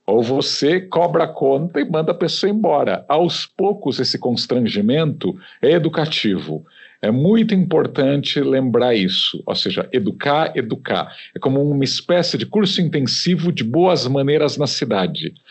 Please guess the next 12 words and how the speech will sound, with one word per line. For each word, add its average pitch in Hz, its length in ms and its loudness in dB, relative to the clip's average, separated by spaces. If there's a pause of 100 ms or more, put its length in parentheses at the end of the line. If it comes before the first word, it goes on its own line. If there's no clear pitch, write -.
(200)
Algo 107 200 0
que, 127 100 -2
infelizmente, 131 800 2
a 110 40 2
gente 113 280 0
não 147 180 2
aprende 110 640 0 (320)
nas 113 240 2
grandes 113 520 2
cidades 104 420 0
brasileiras, 92 840 0
né? 92 260 0